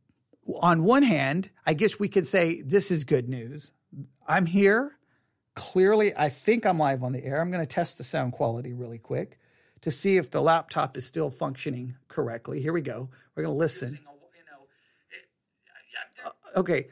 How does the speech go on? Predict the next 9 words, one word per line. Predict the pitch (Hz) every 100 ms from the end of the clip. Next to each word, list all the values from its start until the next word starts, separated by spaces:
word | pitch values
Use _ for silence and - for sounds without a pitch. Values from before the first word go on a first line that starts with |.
| _ 135
that | 185 233
seems | - 240 214
to | 220
be | 202
working | 190 180 175 147
great. | 127 147 143 190 - - -
So | - 208 135 120 _ _ _ -
everything | 196 226 285 277 247
here | 214 220 233 233 226